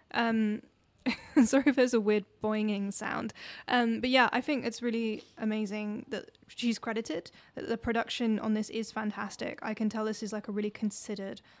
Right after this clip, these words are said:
well-written record. Um, from my personal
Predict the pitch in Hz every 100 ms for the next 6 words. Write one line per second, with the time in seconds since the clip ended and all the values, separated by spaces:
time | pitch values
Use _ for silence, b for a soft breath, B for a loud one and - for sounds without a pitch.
0 | b 208 214 208 208 208 202 196 202 202
1 | 208 220 - b b b 214 214 208 302
2 | _ _ _ _ _ _ - - 269 262
3 | 240 233 254 254 269 - 262 254 233